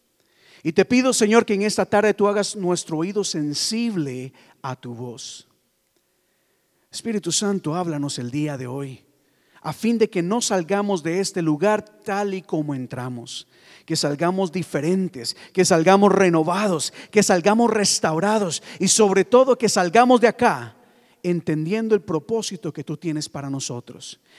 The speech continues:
y entendiendo que la Navidad es una celebración, es un momento de acción de gracias, porque a pesar de nuestro pecado,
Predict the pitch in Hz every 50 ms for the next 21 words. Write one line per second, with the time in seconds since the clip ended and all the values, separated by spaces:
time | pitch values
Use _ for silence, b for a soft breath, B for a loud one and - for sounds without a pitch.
0 | b b b 151 175 190 185 185 - - 185 175 170 165 180 208 226 233 226 214
1 | 190 175 - 190 175 165 165 165 160 165 160 147 160 160 139 196 208 214 185 151
2 | - B B B B B B B 156 170 - 180 175 170 165 160 - 156 147 151
3 | 143 143 131 - - - 202 214 226 240 247 247 B B B B B B 175 -
4 | 202 196 196 196 185 170 165 190 226 254 247 240 - 240 220 220 202 - - -
5 | 233 233 226 220 196 196 180 147 143 - - 139 135 - - B B B B B
6 | 185 180 165 - 165 151 - 175 151 - - 196 202 214 196 185 180 175 180 208
7 | 240 262 247 - - 247 240 226 - 233 196 - - 147 127 123 113 113 107 113